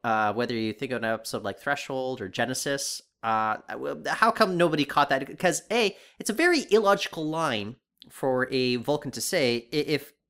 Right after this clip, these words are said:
still his ultimate goal was just to insult them,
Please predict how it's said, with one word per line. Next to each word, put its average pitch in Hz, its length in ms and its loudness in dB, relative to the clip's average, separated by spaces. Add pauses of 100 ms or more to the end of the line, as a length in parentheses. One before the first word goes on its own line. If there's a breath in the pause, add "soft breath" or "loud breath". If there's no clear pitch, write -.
(120)
still 175 580 2 (360 soft breath)
his 131 540 2
ultimate 151 340 -2
goal 107 240 -2
was 107 180 0
just - 180 -6
to - 100 -8
insult 185 400 -2
them, 92 260 -4